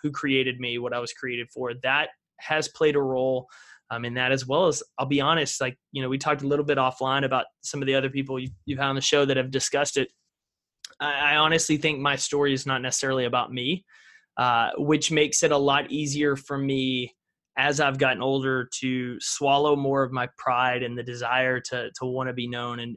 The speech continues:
and be a, you know, big name in the space and focus more on how can I help serve others. When I start to say, "I was created to do something, I was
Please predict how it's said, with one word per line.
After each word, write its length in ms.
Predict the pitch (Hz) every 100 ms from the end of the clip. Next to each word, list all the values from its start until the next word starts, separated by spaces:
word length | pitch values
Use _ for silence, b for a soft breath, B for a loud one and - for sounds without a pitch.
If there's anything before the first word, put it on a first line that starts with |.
| -
and 220 | 123 117 - _ _ -
be 180 | 143 135
a, 140 | 127
you 160 | 82 139
know, 100 | 127
big 300 | 127 139 131
name 240 | 123 123
in 80 | 123
the 80 | 117
space 500 | - 127 120 165 -
and 160 | 131 -
focus 400 | 139 135 123 139
more 200 | 135 123
on 40 | -
how 140 | 131
can 160 | 127 139
I 100 | 120 131
help 200 | 123 -
serve 260 | 135 120
others. 480 | 120 117 180 202 - b b b b b -
When 160 | 147
I 80 | 139
start 300 | - 156 139
to 80 | 135
say, 520 | - 139 135 131 - _ _
"I 160 | 127 143
was 180 | 156 147
created 460 | - 151 143 139 135
to 100 | 135
do 140 | 131
something, 600 | - 127 117 120 113 117 _ _ _
I 60 | 135
was 160 | 131